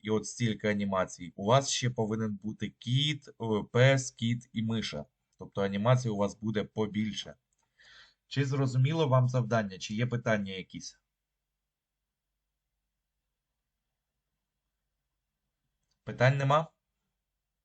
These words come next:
Ще раз, для тих, у кого немає комп'ютера або якісь проблеми з офісом, ви виконуєте інтерактивну вправу.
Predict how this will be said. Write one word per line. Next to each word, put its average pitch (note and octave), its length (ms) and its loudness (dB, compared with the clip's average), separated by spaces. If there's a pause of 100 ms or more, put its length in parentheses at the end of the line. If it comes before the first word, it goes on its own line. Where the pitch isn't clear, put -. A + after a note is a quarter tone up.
(2500)
Ще C#3 280 2
раз, G2+ 180 2
для G#2 180 0
тих, C#3+ 340 -2
у B2 120 -10
кого A2+ 320 0
немає G#2+ 400 4
комп'ютера G2+ 600 -6
або F#2+ 200 -4
якісь G#2 360 -6
проблеми G2 580 -2
з - 200 -16
офісом, C#3 540 -4 (340)
ви C3 180 2
виконуєте A#2 800 -6
інтерактивну A2 1000 -6
вправу. G2 600 -8